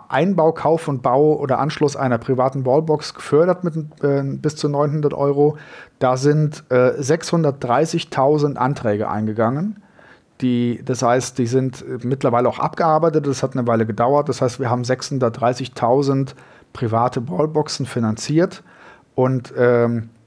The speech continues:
es gibt sicherlich noch, da gibt's keine verlässlichen Zahlen, wie viel es da überhaupt gibt, aber es gibt sicherlich auch noch wesentlich mehr, äh, private Wallboxen, die nicht über diese Förderung angeschafft worden sind. Das heißt, von diesen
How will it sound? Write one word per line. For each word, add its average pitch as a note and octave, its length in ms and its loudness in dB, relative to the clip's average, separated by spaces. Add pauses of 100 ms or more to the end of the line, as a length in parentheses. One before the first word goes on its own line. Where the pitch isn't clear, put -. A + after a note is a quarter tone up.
(120)
es - 160 -8
gibt - 180 -4
sicherlich B2+ 460 0
noch, B2 160 -2
da B2 80 2
gibt's A#2 180 -2
keine B2 220 0
verlässlichen A#2+ 520 -2
Zahlen, C3 340 0
wie A#2+ 60 -2
viel B2 180 -4
es - 80 -10
da B2+ 80 -6
überhaupt A#2 360 -2
gibt, C3+ 220 0
aber A#2 100 2
es A2+ 140 -4
gibt A2+ 160 -8
sicherlich A2+ 340 -2
auch G#2+ 60 -6
noch A2 180 -2
wesentlich A2+ 500 -2 (400)
mehr, A#2+ 560 2
äh, A2+ 220 2
private A2 540 -2
Wallboxen, G#2+ 440 0
die C3 120 -6
nicht A2 200 0
über G#2+ 140 -4
diese F#2+ 220 -4
Förderung F#2 380 -2
angeschafft G2 520 -8
worden D#2+ 220 -6
sind. - 280 -12 (460)
Das G#2+ 160 -2
heißt, A2+ 180 0
von A#2+ 200 0
diesen G#2+ 340 2